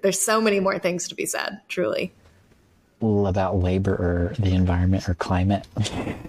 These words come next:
Speaker 1: About labor, about I forty,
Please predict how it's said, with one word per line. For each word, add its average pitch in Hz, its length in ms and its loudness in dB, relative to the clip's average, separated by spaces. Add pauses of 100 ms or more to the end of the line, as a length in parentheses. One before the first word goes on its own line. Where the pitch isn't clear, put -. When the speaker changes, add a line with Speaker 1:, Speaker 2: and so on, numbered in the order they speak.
(1700)
Speaker 1:
About 196 220 0
labor, 240 360 2
about 202 240 0
I 185 180 2
forty, 247 720 2